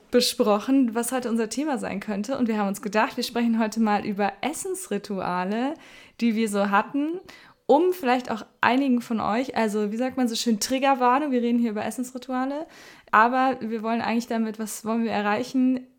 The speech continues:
Leuten zeigen, was du da machst, könnte auch eine Essstörung sein. Daher breites Thema, was haben wir so gemacht? Caro, hast du Lust anzufangen? Was waren denn so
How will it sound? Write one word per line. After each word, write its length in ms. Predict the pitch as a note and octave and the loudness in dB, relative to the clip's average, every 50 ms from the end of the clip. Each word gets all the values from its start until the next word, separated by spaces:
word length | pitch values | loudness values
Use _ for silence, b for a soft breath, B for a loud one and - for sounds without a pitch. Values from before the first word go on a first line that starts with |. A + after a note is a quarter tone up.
| _ - | _ -8
Leuten 380 | - G3+ G#3+ A3+ A3 B3 B3 A#3 | -2 2 2 2 2 2 -2 -2
zeigen, 600 | - - - A3 A3 A#3 A#3+ A#3+ A#3+ A#3 A#3 A#3 B B B B B B B | -2 -2 0 0 2 2 2 2 2 2 0 -2 B B B B B B B
was 240 | - A3+ B3 B3 - | 0 0 0 0 0
du 80 | C4 | -2
da 140 | A#3 A3 G#3+ | 0 0 2
machst, 320 | G#3+ G#3+ A#3+ B3 B3 - - | 2 0 0 -2 -4 -8 -6
könnte 260 | G#3+ G3+ G3 - - | -6 -4 -4 -2 0
auch 40 | A3+ | 2
eine 220 | B3 A#3+ - - | 2 0 0 -2
Essstörung 540 | - - - - - F#3+ F#3 F3+ F3+ F#3 F#3 | -8 -8 -10 -8 -6 -6 -6 -6 -6 -6 -6
sein. 400 | F3+ F#3 F3+ E3+ F3 F#3 F#3+ F3+ - - _ _ _ _ _ _ _ _ _ _ _ _ - | -6 -6 -6 -6 -4 -6 -6 -8 -10 -18 _ _ _ _ _ _ _ _ _ _ _ _ -4
Daher 520 | D3 G3+ G3 G#3 A3+ A3+ A#3 A#3+ A#3+ A3+ | 2 4 4 4 4 4 0 0 0 -2
breites 480 | G#3+ G3+ G#3+ G3+ G#3+ A3 A3 A#3+ - - | -2 -4 0 2 2 2 0 -4 -8 -6
Thema, 500 | - A3+ G#3+ G#3+ G#3+ G#3+ G#3+ G#3+ A3 A3+ b b b b b b b b | -4 -4 -2 -2 -2 -2 -4 -4 -6 -8 b b b b b b b b
was 180 | - G3+ G#3 - | -8 -6 -2 0
haben 120 | B3 A#3 | 2 4
wir 100 | A#3+ B3 | 4 2
so 80 | A3+ A3+ | 2 2
gemacht? 420 | G#3 G3+ F#3+ F3 F3+ F#3 - - | 0 0 -2 -2 -4 -6 -8 -2
Caro, 460 | - F#4+ A#4 A4+ D#4+ A3 F#3 F3+ F3+ - | 2 4 4 4 4 2 0 -2 -6 0
hast 200 | A#3+ B3+ B3+ - | 0 0 0 0
du 40 | B3+ | -4
Lust 220 | C#4+ C4+ - - | -4 -4 -4 -4
anzufangen? 540 | C#4 D#4+ - E4 - - A#3 G3 F#3+ F3+ F3+ B B B B B B | -6 -6 -6 -8 -8 -4 -4 -4 -2 -4 -6 B B B B B B
Was 280 | G#3 A#3 B3+ B3 - B3+ | 2 2 2 2 0 0
waren 200 | A#3 A3+ A3+ A3+ | 2 2 4 4
denn 180 | G#3+ A3 A3 | 2 2 0
so 300 | G3 G#3 G3+ G3+ G3+ G3 | 0 0 -2 -2 -2 -4